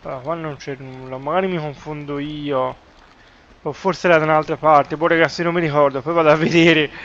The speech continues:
<laughs> perché non mi ricordo assolutamente niente. Che oggi si può venire di qua, sì, dimmi di sì. Ottimo.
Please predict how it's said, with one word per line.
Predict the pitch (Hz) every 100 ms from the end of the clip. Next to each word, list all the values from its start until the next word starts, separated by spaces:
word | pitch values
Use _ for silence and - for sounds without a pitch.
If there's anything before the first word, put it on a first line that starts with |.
| -
<laughs> | - -
perché | - 160 - 208
non | 196 185
mi | 170
ricordo | 165 151 175 165
assolutamente | 156 160 147 151 165 147
niente. | 151 156 156 147 139 123 - 131 - - - - - - - _ _ _ - _ _ _
Che | 127
oggi | 127 -
si | 127
può | - 131
venire | 127 151 175 190 190 185 185 185 185 185 - - - 50 - - - - -
di | 156
qua, | 147 - -
sì, | - - - 196 196
dimmi | 82 82 -
di | 98
sì. | - - - - _ _ _ _ _ _ _ _ _ _ _ _ -
Ottimo. | - _ _ 190 185 151